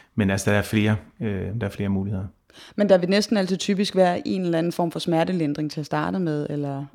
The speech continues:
Speaker 1: Altså, det, det er i hvert fald min, øh, hypotese, det er, at hvis du kan få styr på smerterne, så tager folk det både bedre, og så er det også som om, at stivheden er knap så dominerende eller tør hurtigt op. Men s-, der findes ikke nogen evidens for det.
Speaker 2: Men er det en, øh, en sygdom, hvor det, eller en lidelse, hvor det hjælper at træne?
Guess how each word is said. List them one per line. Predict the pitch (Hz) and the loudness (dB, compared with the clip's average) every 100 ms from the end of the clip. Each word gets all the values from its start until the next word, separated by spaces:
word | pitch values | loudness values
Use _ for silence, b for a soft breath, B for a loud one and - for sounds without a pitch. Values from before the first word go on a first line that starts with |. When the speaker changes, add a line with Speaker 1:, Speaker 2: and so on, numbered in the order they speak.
| 254 | -10
Speaker 1:
Altså, | 110 - | -8 -2
det, | 110 131 127 | 4 4 6
det | 143 | 6
er | |
i | 135 | 8
hvert | 117 | 6
fald | 113 107 | 6 8
min, | 113 117 123 | 8 8 4
øh, | 113 107 | 2 2
hypotese, | 104 104 - 104 - | 2 0 0 0 0
det | 107 | 2
er, | 104 110 | 2 2
at | 98 98 | 0 0
hvis | 98 95 | -2 -2
du | 98 | -4
kan | 95 | -4
få | 101 | -6
styr | - 127 | 0 0
på | 123 | 0
smerterne, | 113 98 95 110 107 | 0 0 2 2 2
så | - 98 - _ 117 | 0 -6 -12 _ -12
tager | 117 104 | -2 -2
folk | 104 110 104 | 0 0 0
det | 101 | -2
både | 98 101 | 0 0
bedre, | - 98 110 120 101 | 0 2 2 2 0
og | |
så | - | -2
er | 107 | 0
det | 104 | 0
også | - | 0
som | 101 | 0
om, | 101 | 0
at | 95 - | -2 -2
stivheden | - 101 104 | -2 0 -2
er | 95 92 | -2 -6
knap | - 98 92 | -4 -6 -6
så | 101 | -4
dominerende | 98 92 95 98 98 | -2 -2 -2 -2 -2
eller | 90 90 | -4 -6
tør | - | -6
hurtigt | 95 98 98 | -4 -4 -4
op. | 87 87 B B B _ | -6 -8 B B B _
Men | - 87 95 | -6 -6 -6
s-, | - - | -10 -12
der | - | -4
findes | 110 110 | -2 -2
ikke | 107 | -2
nogen | 98 92 | -2 -2
evidens | 90 95 - | -4 -4 -6
for | - | -8
det. | - 117 _ B B B - | -10 -10 _ B B B -4
Speaker 2:
Men | 185 180 | 0 2
er | 196 | 2
det | 190 165 - | 2 -2 -4
en, | 185 175 160 | -2 0 0
øh, | 156 - | -2 -2
en | 165 | -4
sygdom, | 156 220 233 247 | -2 -2 0 0
hvor | 202 180 | 2 0
det, | 156 156 156 160 | 0 -4 -4 -4
eller | 151 | -4
en | 143 147 | -4 -4
lidelse, | 170 202 214 202 | -2 -2 -2 -2
hvor | 170 165 | 0 0
det | 156 | -2
hjælper | 143 165 170 151 139 | -2 -2 -2 -4 -4
at | - | -4
træne? | - 151 226 | -4 -2 -2